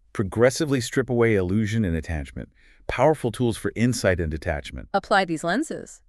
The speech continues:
Speaker 2: See impermanence, non-self, unattractiveness of clinging, drawbacks of grasping, benefit of letting go, value of detachment, peace of cessation.
Speaker 1: Then, seven strengths.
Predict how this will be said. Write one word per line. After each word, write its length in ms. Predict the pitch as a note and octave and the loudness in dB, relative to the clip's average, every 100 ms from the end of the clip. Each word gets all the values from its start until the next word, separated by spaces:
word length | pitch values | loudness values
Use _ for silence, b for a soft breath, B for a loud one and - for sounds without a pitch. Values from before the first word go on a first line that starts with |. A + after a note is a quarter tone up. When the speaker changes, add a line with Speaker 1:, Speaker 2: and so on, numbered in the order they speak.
| - | -20
Speaker 2:
See 240 | - E3 | -6 -4
impermanence, 640 | D#3 - G#3 A3+ A#3+ B3+ F3+ | -2 2 2 2 0 -2 -2
non-self, 520 | F3 G3+ - E3 E3 | 0 0 0 -2 -2
unattractiveness 800 | F#3+ G#3+ - E3 D#3+ F3+ F3 D#3 | -2 -2 0 0 0 -4 -6 -6
of 100 | D3+ | -10
clinging, 400 | - D#3 D3 C#3+ | -8 -6 -4 -6
drawbacks 460 | D3 D3+ F3+ E3 E3 | -2 -2 0 -2 -6
of 80 | D3 | -6
grasping, 500 | D3 C#3+ - D3+ D3 | -4 -4 -6 -8 -4
benefit 340 | D#3 E3+ F#3+ | -2 -2 -6
of 120 | E3+ | -4
letting 240 | E3+ E3 D#3 | -2 -2 -2
go, 260 | D3 D3+ | -2 -2
value 380 | D3 D3+ E3 E3+ | 0 0 2 -2
of 80 | D3+ | -6
detachment, 580 | D3 D3 C#3+ D#3 C#3+ - | -6 -6 -6 -6 -10 -10
peace 340 | G#3+ G3+ - | -10 -8 -10
of 120 | D3+ | -14
cessation. 720 | - C#3 - G2 - - - - | -14 -14 -14 -14 -14 -14 -12 -8
Speaker 1:
Then, 220 | D#2 - _ _ | -8 -8 _ _
seven 340 | - - G#2+ A2 | -2 2 2 0
strengths. 460 | - D#2+ - - | -2 -6 -6 -16